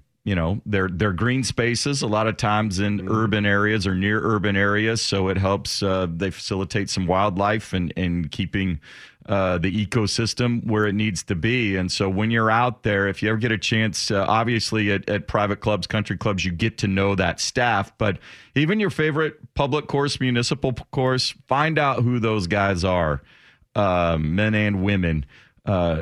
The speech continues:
Speaker 1: who are the ones out there attending to it, keeping it looking great. They've had a heck of a lot to deal with in the last eighteen months here in the Northwest.
Speaker 2: Yeah.
Speaker 1: Last summer, the whole state was on fire.
Speaker 2: Yeah.
Speaker 1: Uh, it was a hundred and fifteen for a weekend. They had to keep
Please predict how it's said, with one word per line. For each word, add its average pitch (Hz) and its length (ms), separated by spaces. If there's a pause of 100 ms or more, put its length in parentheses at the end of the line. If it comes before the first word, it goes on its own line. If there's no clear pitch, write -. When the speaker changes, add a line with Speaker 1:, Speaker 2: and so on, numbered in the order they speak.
Speaker 1:
who 95 500
are 95 300
the 82 160
ones 101 320
out 101 220
there 101 160
attending 98 540
to 95 260
it, - 260
keeping 123 320
it 95 80
looking 98 380
great. 92 320
They've 92 160
had 90 160
a - 80
heck 123 280
of 117 60
a 104 60
lot 98 220
to 90 80
deal 92 260
with 90 260
in 92 80
the 90 60
last 90 400 (160)
eighteen 101 480
months 95 240
here 95 140
in 92 80
the 90 40
Northwest. 87 800
Speaker 2:
Yeah. - 80 (240)
Speaker 1:
Last 127 360
summer, 101 360
the 98 140
whole 107 160
state - 320
was 90 180
on 87 160
fire. 87 600 (440)
Speaker 2:
Yeah. 104 160
Speaker 1:
Uh, 92 60
it 95 160
was 92 220
a 92 80
hundred 110 320
and 90 260 (180)
fifteen 110 680
for 92 180
a 87 60
weekend. 95 640
They 98 60
had 101 180
to 92 60
keep - 340